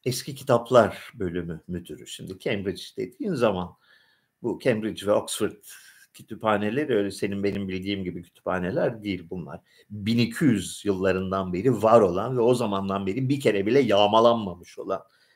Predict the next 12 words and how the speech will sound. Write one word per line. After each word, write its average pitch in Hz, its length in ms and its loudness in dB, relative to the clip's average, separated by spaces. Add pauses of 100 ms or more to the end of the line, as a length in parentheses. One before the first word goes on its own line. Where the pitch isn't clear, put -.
(140)
e, 95 300 2
kütüphaneler 92 680 -6
olduğu 104 320 -6
için 131 360 -12 (520)
inanılmaz 151 640 0
hazineleri 87 680 -4
var. 220 320 -8 (1040)
E, 151 60 0 (2250)
de 139 100 -10
Hamel 220 480 0
bir - 460 -4 (520)
şey, - 420 -2